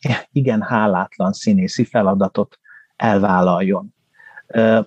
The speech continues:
a Kókenek egyébként, ö, és teljesen, ö, jól mondott, hogy különböző formák találkoznak, ö, az eredeti darabban. Ö, a Kókenek egyébként a,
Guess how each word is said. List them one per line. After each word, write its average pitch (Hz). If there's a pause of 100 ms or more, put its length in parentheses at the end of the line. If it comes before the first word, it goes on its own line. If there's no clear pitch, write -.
a -
Kókenek 135
egyébként, 120
ö, 113
és 113
teljesen, 117 (320)
ö, 107 (300)
jól 117
mondott, 120
hogy 110
különböző 110
formák 107
találkoznak, 107
ö, 110
az 101
eredeti 107
darabban. 127 (360)
Ö, 110
a 110
Kókenek 127
egyébként 113
a, 104